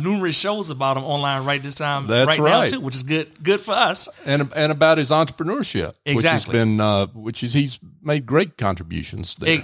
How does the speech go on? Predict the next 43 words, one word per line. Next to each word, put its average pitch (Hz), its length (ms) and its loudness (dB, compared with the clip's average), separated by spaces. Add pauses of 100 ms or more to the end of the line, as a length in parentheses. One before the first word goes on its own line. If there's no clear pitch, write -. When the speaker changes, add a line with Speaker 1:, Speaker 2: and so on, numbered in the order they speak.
(140)
Speaker 1:
exactly. 165 540 0
So 101 180 2
Speaker 2:
Mm-hmm. 143 120 0
Speaker 1:
we're 160 80 -2
gonna 147 180 -4
be 135 100 -6
sitting - 280 -4
down 135 240 -4
with 117 120 -8
Magic, 131 440 -6
and 120 100 -4
we're 123 60 -4
gonna 123 160 -4
be 120 80 -4
talking 127 340 0
about, 117 480 -2 (380)
you 185 80 -2
know, 151 80 4
how 143 100 4
he 165 80 4
made 147 160 0
that 147 140 -4
transition 135 380 0
from 120 120 -2
being 127 180 -2
an 127 120 -10
athlete 127 580 -2 (260)
to, 185 420 2 (180)
you 165 100 -8
know, 123 120 0
working 131 440 -2
with 127 320 -2 (320)
companies 147 360 2
such 135 260 0
as, 120 180 0
uh, 113 140 0
T 160 220 0
G 131 180 -2
I 120 100 2
Fridays 110 580 -2
and 104 80 -8
Starbucks 123 880 0
and, 113 380 -6